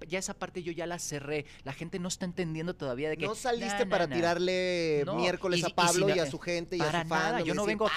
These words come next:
Speaker 2: "Pablo,
Speaker 1: a decirle,
Speaker 2: nadie vote por él, es el
Speaker 1: ojo,
Speaker 2: peor".
Speaker 1: ojo, pero si tú me,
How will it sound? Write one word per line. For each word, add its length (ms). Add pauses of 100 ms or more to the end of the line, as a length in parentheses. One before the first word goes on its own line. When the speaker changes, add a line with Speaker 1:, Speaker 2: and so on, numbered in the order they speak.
Speaker 2:
"Pablo, 100
Speaker 1:
a 40
decirle, 240
Speaker 2:
nadie 100
vote 180
por 160
él, 160
es 60
el 40
Speaker 1:
ojo, 200
Speaker 2:
peor". 160
Speaker 1:
ojo, 320
pero 180
si 160
tú 140
me, 100